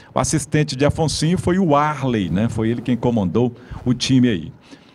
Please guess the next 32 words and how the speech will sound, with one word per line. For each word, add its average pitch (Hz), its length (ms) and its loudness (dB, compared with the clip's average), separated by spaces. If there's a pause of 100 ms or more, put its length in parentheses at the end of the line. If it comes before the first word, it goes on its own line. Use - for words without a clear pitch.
(120)
E 277 160 8
no 269 160 8
sub-quinze, 247 1000 6 (320)
que 156 80 4
é 156 60 6
o 143 220 4
equivalente 135 520 2
ao 143 60 2
Infanto 127 260 0
Juvenil, 185 520 2 (260)
o 190 80 2
Linhares 156 320 2
passou 151 300 0
pelo 151 200 -2
Vitória, 175 360 2
dois 165 560 4
a 170 120 4
zero, 143 420 2
jogo 143 260 2
também 135 460 0 (280)
no 147 180 8
campo 139 340 0
do 139 80 0
Vasquinho. 110 580 -2 (220)
Esse 147 180 0
time 135 280 2
comandado 135 500 0
por 143 160 4
Delei 147 480 4 (380)
e 127 100 2
por 135 320 4
Thiago, 113 1300 0